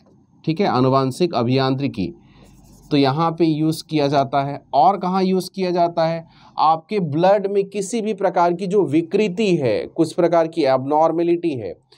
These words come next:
उसे भी चेक करने के लिए फास्फोरस थर्टी टू प्रयोग किया जाता है। कार्बन चौदह बहुत फेमस है, आपको पता है,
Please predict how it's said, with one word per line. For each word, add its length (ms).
उसे 260
भी 100
चेक 320
करने 300
के 100
लिए 120
फास्फोरस 880
थर्टी 220
टू 120
प्रयोग 360
किया 180
जाता 300
है। 180
कार्बन 460
चौदह 320
बहुत 360
फेमस 420
है, 260
आपको 300
पता 340
है, 400